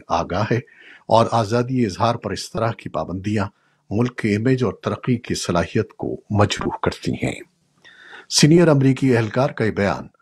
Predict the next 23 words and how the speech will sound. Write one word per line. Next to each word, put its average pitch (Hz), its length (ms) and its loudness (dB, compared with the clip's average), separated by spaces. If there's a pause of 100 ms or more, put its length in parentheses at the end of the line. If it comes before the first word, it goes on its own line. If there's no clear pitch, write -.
(280)
आलमी 127 420 2 (140)
यौम 110 280 0 (260)
आज़ादी 98 520 -2
सहाफत - 520 -2
के 92 80 -6
मौके 92 320 -4
पर 107 200 -4 (460)
प्रेस 131 300 2
ब्रीफिंग 127 360 0
के 113 80 0
दौरान 82 360 -2 (400)
एक 120 240 -2
पाकिस्तानी 127 540 2
सहाफ़ी 107 500 0
के 92 160 -6
जव-, 85 360 -6
सवाल 95 400 0
के - 160 -6
जवाब 82 360 -2
में 80 100 -8
सामने - 400 -2
आया। - 280 -10 (920)
ब्लिंकन 160 480 6